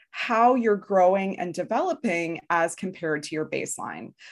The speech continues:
So the baseline, of course, gives you information about kind of where you're at before you start training your mind.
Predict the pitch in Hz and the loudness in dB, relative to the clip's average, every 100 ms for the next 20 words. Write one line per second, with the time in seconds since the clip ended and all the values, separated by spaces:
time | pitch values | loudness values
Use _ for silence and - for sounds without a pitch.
0 | - - 170 170 165 220 247 240 226 214 | -6 -2 0 -2 2 2 4 2 2 0
1 | 220 220 180 - 165 160 170 143 156 156 | -2 -6 -8 -2 -4 -2 -6 -4 -4 -4
2 | 147 156 185 196 196 160 156 - 170 160 | -6 -6 -4 -4 -2 0 -2 -2 -8 -6
3 | 147 156 156 151 165 156 151 156 147 - | -4 -2 -2 0 2 2 2 -4 -8 -6
4 | 359 392 254 - 175 147 - 170 156 156 | -2 0 -2 -2 -2 -2 -6 -8 -6 -6
5 | 151 151 147 147 156 160 | -6 -6 -6 -6 -8 -10